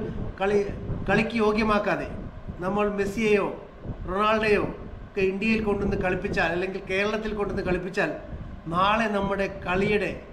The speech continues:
തലം മാറും അല്ലെങ്കിൽ നമ്മുടെ കളിക്കാരുടെ സാഹചര്യങ്ങൾ മാറുമെന്ന് നമ്മൾ ചിന്തിക്കുന്നെങ്കിൽ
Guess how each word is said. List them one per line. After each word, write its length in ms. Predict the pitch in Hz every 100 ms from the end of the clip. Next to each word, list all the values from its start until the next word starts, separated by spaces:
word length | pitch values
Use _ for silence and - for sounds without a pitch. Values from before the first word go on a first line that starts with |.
| - -
തലം 240 | 190 220 214 185
മാറും 280 | 180 180 - 160
അല്ലെങ്കിൽ 260 | 190 196 185
നമ്മുടെ 200 | 196 202
കളിക്കാരുടെ 580 | 180 185 208 202 202 196 180 - - - - - - - 170
സാഹചര്യങ്ങൾ 560 | 185 208 208 214 208 190
മാറുമെന്ന് 460 | 190 202 196 196 190 190
നമ്മൾ 140 | 190 180
ചിന്തിക്കുന്നെങ്കിൽ 580 | 190 208 208 190 165